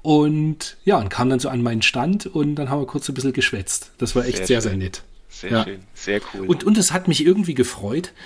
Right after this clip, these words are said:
Speaker 1: dass du, wie alt wird der Vincent gewesen sein? Irgendwas um die zwanzig.
Speaker 2: Mhm.
Speaker 1: Lass es zweiundzwanzig gewesen sein, irgendwas in dem Dreh. Also, dass es aber doch immer noch so ein paar junge Leute gibt, die eben Bock auf das Thema haben. Fand ich
Speaker 2: Cooles
Speaker 1: schon sehr
Speaker 2: Ding.
Speaker 1: cool.
Speaker 2: Ja,
Speaker 1: Ja.
Speaker 2: wirklich sehr schön.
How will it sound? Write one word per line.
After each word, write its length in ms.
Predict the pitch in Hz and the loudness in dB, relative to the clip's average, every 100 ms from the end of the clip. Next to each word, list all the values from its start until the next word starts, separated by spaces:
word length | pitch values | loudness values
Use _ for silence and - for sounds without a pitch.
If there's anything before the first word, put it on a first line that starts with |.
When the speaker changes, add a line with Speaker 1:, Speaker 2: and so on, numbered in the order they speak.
| - - - | -20 -16 -6
Speaker 1:
dass 260 | 127 - - | -2 0 2
du, 300 | 120 117 - - _ - - - | 2 2 -4 -20 _ -20 -20 -6
wie 120 | 123 | -4
alt 220 | 113 110 | -4 -4
wird 100 | 127 | -4
der 100 | 117 | -2
Vincent 340 | 117 123 123 104 | -2 -2 -2 -2
gewesen 320 | 107 120 127 | -2 0 0
sein? 260 | 104 101 95 - | 0 -2 -4 -8
Irgendwas 540 | - 123 127 123 113 - | -4 -2 0 -2 -2 -2
um 200 | 135 120 | 0 0
die 140 | 113 | 0
zwanzig. 720 | - - 95 98 101 - - | 0 -2 -4 -2 -4 -6 -8
Speaker 2:
Mhm. 60 | 123 | -6
Speaker 1:
Lass 140 | 110 127 | 0 0
es 160 | - | 2
zweiundzwanzig 720 | - 101 110 120 117 107 98 - | 0 -2 0 0 0 -2 -4 -4
gewesen 320 | 104 101 101 | -4 -4 -4
sein, 180 | 95 110 | -4 -2
irgendwas 280 | 127 127 | 0 2
in 80 | 120 | 2
dem 160 | 110 101 | 0 0
Dreh. 320 | 95 101 107 - - - | -4 -4 -6 -10 -16 -8
Also, 180 | 110 123 | -2 0
dass 140 | 147 160 | 0 0
es 100 | 143 | 0
aber 140 | 120 | 0
doch 200 | 131 127 | 0 0
immer 140 | 151 131 | 0 0
noch 120 | - | 0
so 80 | 123 | -2
ein 200 | 110 104 | -2 -6
paar 160 | 120 | -4
junge 320 | 104 127 196 | 0 4 4
Leute 320 | 180 151 160 180 | 4 2 -2 -2
gibt, 340 | 160 - - - - - - - | -2 -4 -12 -14 -14 -18 -16 -6
die 300 | 131 131 135 - | -4 -2 -4 0
eben 240 | 143 135 | 0 0
Bock 200 | 110 - | -2 -4
auf 120 | 113 | -6
das 160 | - - | -2 -2
Thema 380 | - 120 110 82 | 2 2 2 -2
haben. 260 | 98 92 90 - - - | -4 -4 -6 -14 -20 -6
Fand 200 | 117 110 | -2 0
ich 60 | |
Speaker 2:
Cooles 60 | 104 | 0
Speaker 1:
schon 140 | 120 | 0
sehr 140 | 104 113 | 2 0
Speaker 2:
Ding. 100 | - | 0
Speaker 1:
cool. 160 | 104 87 - - - | -4 -6 -10 -20 -6
Speaker 2:
Ja, 220 | 104 110 - - | -6 -6 -12 -2
Speaker 1:
Ja. 100 | 117 | 0
Speaker 2:
wirklich 220 | 101 - - | 0 -4 -10
sehr 160 | 95 98 | -8 -6
schön. 200 | 110 | -8